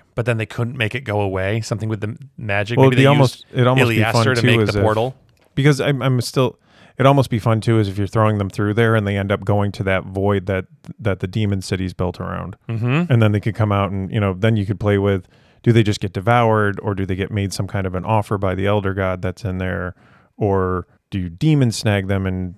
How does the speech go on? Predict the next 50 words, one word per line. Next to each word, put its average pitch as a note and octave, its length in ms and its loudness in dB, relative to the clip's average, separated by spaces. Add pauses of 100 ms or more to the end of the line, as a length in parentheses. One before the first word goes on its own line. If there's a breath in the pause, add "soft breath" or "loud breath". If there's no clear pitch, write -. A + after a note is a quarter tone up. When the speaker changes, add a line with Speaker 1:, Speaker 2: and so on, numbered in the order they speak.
(100)
Speaker 2:
you G2+ 120 -4
know, F#2 120 -2
they F#2 100 -4
could - 180 -10
put - 160 -4
them G2 120 -6
into F#2 160 -4
their F2 160 -6
armies? A#2 540 -2
I - 20 -10
mean, D#3 600 -10
a D3 40 -10
lot G#2+ 160 -4
of A2 100 -14
cool C3 120 -2
Speaker 1:
Or C#3+ 60 4
does D#3+ 140 0
Speaker 2:
stuff. D3 180 0
Speaker 1:
it - 60 -20 (200)
teleport C3+ 560 -2
them C3 220 -2
to B2 440 -2 (440)
just F#2+ 200 -6
a - 40 -2
different G2 100 0 (200)
Speaker 2:
Oblivion. F2+ 60 -4
Speaker 1:
part B2 120 2
of A2 60 -2
the G#2 60 -4
planet? A#2 540 -6 (140)
Speaker 2:
Yeah, D3+ 100 4
just B2+ 280 0
sticks - 260 0
them B2 160 2
somewhere A#2 320 2
else, A2+ 200 0
far G#2 200 2
away. G2+ 260 0 (260)
That'd B2 140 2
be D3 80 6
interesting A2+ 380 2
too, C#3 160 4
because G#2+ 180 2
then A2 100 4
you G#2 80 0
could G#2+ 120 0
have G2+ 200 0
someday, F#2+ 520 -2 (100)
you G#2 100 -4
know, F2+ 220 -6